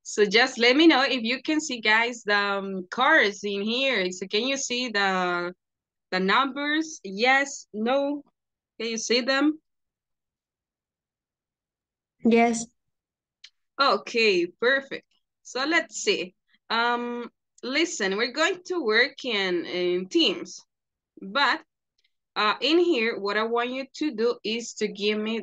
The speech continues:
Speaker 1: descriptions, okay? So a picture will appear, and you have to think about, um, let's say, a description or an adjective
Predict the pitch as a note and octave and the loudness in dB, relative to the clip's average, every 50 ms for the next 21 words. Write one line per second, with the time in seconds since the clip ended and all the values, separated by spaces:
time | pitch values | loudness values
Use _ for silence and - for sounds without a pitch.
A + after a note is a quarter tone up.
0 | - - - - - - - - - _ - A3+ A#3 A3 G#3+ - - - - F#3 | -8 -12 -14 -12 -8 -6 -6 -6 -4 _ 2 4 4 4 4 2 0 0 0 0
1 | - - F#3 F#3 - - G#3+ A3 - G#3 A3+ C#4 D#4+ - - G#3+ F#3+ F3+ - F3+ | -2 -4 -6 -8 -8 -10 -10 -2 2 2 4 4 2 2 2 2 4 4 4 2
2 | F#3 - - C#4+ D#4 D#4+ - - - F4+ G4 F#4 B3+ G#3+ G3+ F#3+ G3 A#3+ C4 - | 0 0 2 0 2 2 2 2 2 4 4 4 4 4 6 6 6 4 2 -2
3 | - B3 G#3 F#3 G3 B3+ F4 F#4+ - _ _ _ _ _ _ _ _ _ _ _ | -2 -2 0 0 0 0 -2 -4 -8 _ _ _ _ _ _ _ _ _ _ _
4 | _ _ - B3 B3 G#3+ A3 B3 - - A3 A3 A3 A3+ A#3 A#3 A#3+ A#3+ A3 G3+ | _ _ -2 0 2 2 2 0 -2 -4 -4 -2 0 2 4 2 2 2 2 0
5 | G3+ G3+ - - A3+ A3 - - C4+ C#4+ D4+ D#4 D4 A#3+ F#3+ F3 - F#3+ G3 G3+ | 0 -2 -4 -8 -10 -8 -4 -2 0 0 0 0 -2 -4 -6 -6 -2 0 4 4
6 | G3+ G3+ G#3 G#3+ A3+ A3+ A3+ - - - F3+ F3 F3 F3 F3 F3 F3 E3+ E3 E3 | 4 4 4 2 2 0 -2 -4 -4 -4 -4 -2 -2 -2 -2 -2 -4 -4 -4 -4
7 | D#3+ E3 F3+ F3+ _ _ _ _ _ _ - G#4 G4 - - - - A3+ A3 A3 | -4 -6 -6 -10 _ _ _ _ _ _ -16 -14 -14 -14 -10 -6 -2 2 2 2
8 | G#3 G3 F3+ G3 - - - - G#3 G#3+ G#3 G#3+ - - - G#3 G#3 G#3 G3+ F3+ | 2 2 0 -4 -6 -6 -4 -2 0 0 0 0 -2 -2 -2 -2 -4 -4 -6 -6
9 | F#3 F3+ F3 E3+ F3 F3 F3+ F#3+ G3+ G#3+ G#3+ G#3+ G3 F#3+ G3+ G3+ F#3+ - - G#3 | -6 -6 -4 -2 -2 0 2 2 2 2 2 0 0 -2 -4 -4 -6 -8 -12 -8
10 | G3 F#3+ F#3+ F#3+ F#3+ F#3 G3+ | -6 -4 -2 -2 -2 -4 -6